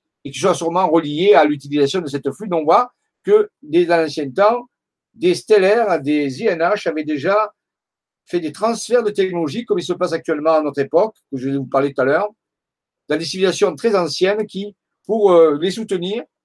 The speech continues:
dans leur processus d'évolution consciente. Dans une des conférences,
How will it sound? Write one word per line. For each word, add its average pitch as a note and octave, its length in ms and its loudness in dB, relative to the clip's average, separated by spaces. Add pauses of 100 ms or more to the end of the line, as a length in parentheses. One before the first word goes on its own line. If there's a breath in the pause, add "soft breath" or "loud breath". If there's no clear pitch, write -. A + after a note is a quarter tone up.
(440)
dans E3+ 160 4
leur F#3 180 2
processus G3 680 -4
d'évolution F#3 540 -2
consciente. C#3+ 520 -10 (2250)
Dans G#3 300 4
une A3+ 220 -4
des G#3+ 100 2
conférences, G#3 800 2